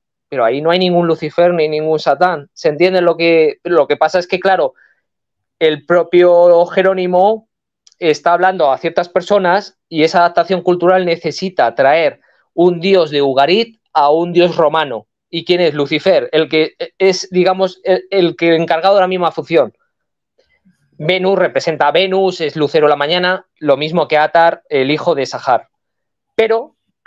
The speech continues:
Lucifer no existe. No existe. En, en el hebreo no aparece y no existe. Claro, ¿cómo va a aparecer una le-, una palabra en latín? No existe. Pasa igual como lo que vimos con Fortuna,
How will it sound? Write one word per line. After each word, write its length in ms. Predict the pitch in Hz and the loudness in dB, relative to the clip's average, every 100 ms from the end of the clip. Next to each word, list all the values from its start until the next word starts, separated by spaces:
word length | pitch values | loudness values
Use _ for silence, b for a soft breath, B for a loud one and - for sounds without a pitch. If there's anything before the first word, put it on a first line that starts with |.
| - | -4
Lucifer 400 | 165 175 180 208 | -2 0 -2 -2
no 120 | 208 | -4
existe. 440 | - 208 - 113 _ _ _ _ _ _ _ _ _ _ _ _ _ - | -6 -12 -12 -16 _ _ _ _ _ _ _ _ _ _ _ _ _ -6
No 200 | 147 165 | -2 -2
existe. 460 | - 175 - - _ | -2 -8 -10 -20 _
En, 200 | 147 147 | -4 -2
en 140 | 151 143 | -6 -4
el 100 | 139 | -2
hebreo 360 | 147 202 226 | 0 2 2
no 120 | 233 180 | 2 0
aparece 640 | 160 202 220 247 339 - | 0 -2 0 -2 -2 -10
y 120 | 143 | -4
no 80 | 135 | -2
existe. 360 | 131 180 143 127 | -2 -2 -4 0
Claro, 220 | 135 117 | 0 2
¿cómo 80 | 127 | 0
va 60 | |
a 40 | 135 | 2
aparecer 260 | 147 156 | 0 0
una 140 | 139 135 | 0 0
le-, 160 | 139 b b b b | -2 b b b b
una 220 | 160 160 | -4 -2
palabra 300 | 151 156 151 | -2 -2 -2
en 60 | 147 | -4
latín? 460 | 147 170 127 _ - | -4 -6 -10 _ -6
No 100 | 156 | -6
existe. 380 | 139 117 - | -4 -8 -8
Pasa 260 | 120 151 185 | -2 -2 0
igual 260 | 165 160 151 | 2 0 0
como 200 | 156 151 | 0 0
lo 100 | 147 | 0
que 100 | 156 | -2
vimos 280 | 165 170 | -2 -4
con 160 | - 151 | -4 -4
Fortuna, 640 | - 135 202 214 196 214 | -2 -2 -2 0 0 -4